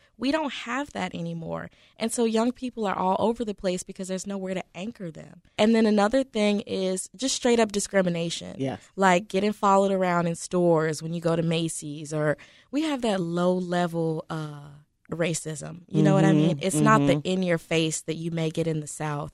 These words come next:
Speaker 1: It's, it's very,
Speaker 2: That's true.
Speaker 1: it's the institutionalized,
Speaker 2: Right.
Speaker 1: low, you know, low hanging
Speaker 2: Mm-hmm.
Speaker 1: racism that you,
Speaker 2: Mm-hmm.
Speaker 1: you may not even notice at first. Like, I was looking for a dress at Macy's,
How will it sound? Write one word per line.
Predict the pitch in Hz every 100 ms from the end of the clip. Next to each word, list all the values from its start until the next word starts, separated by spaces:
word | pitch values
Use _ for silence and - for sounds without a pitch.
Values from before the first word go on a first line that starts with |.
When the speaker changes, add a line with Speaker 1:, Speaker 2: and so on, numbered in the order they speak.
| _ _ _ _ -
Speaker 1:
It's, | 180 - - - -
it's | 180 -
very, | 175 175 170 165
Speaker 2:
That's | 156
true. | 277 277 120 _
Speaker 1:
it's | - -
the | - -
institutionalized, | 180 - 170 - 175 175 180 160 160 160 156 156 156 160 -
Speaker 2:
Right. | 117 90 - _
Speaker 1:
low, | 156 165 165 160 160 -
you | 165
know, | 160 160
low | 151 160 165
hanging | 170 160 156 151 151
Speaker 2:
Mm-hmm. | 156
Speaker 1:
racism | 165 156 160 165 156 156
that | 156
you, | 143 143
Speaker 2:
Mm-hmm. | 160 156
Speaker 1:
you | 190
may | 226 247
not | 240 233
even | 202 175
notice | 170 202 190
at | 156 -
first. | - - 175 - _ _ _ -
Like, | 180 175
I | 185
was | 214 214
looking | 208 196
for | 190 185 165
a |
dress | 165 165 185 -
at | 160
Macy's, | 156 180 - 165 -